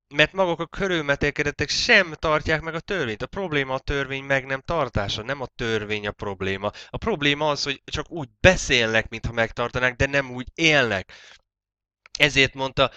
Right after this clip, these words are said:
ő maga korábban, hogy, ö, mindenki, amit vet, azt aratja. Aki a testből, az a testnek, aki a léleknek, az a léleknek. Mindenki vizsgálja meg a saját cselekedeteit először,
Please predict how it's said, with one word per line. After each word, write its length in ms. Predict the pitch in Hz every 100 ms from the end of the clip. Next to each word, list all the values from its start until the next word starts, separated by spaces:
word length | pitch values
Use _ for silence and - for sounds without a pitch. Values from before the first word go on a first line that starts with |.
| - _
ő 260 | 156 147
maga 360 | 139 160 143 110
korábban, 680 | - 120 113 110 107 117 120 - -
hogy, 440 | - 143 135 131 131
ö, 240 | 131 127 127 _ _
mindenki, 520 | - 185 165 151 143
amit 360 | 127 147 139 139
vet, 480 | 147 151 - - _ _
azt 400 | 156 151 143 -
aratja. 640 | 165 131 101 - 92 - _ _ _ _ -
Aki 200 | 127 117
a 40 |
testből, 460 | - 160 151 147 135
az 100 | 107
a 60 |
testnek, 440 | - 151 151 160 147
aki 200 | 139 120
a 60 |
léleknek, 540 | 117 143 147 151 151 147
az 140 | 147
a 60 | 151
léleknek. 520 | 160 147 107 98 101
Mindenki 440 | 156 208 170 160
vizsgálja 360 | 165 165 156 160
meg 120 | 160
a 40 |
saját 580 | 165 - 202 170 101 101
cselekedeteit 760 | - 123 120 131 131 139 139 -
először, 680 | 165 151 110 104 - 107 110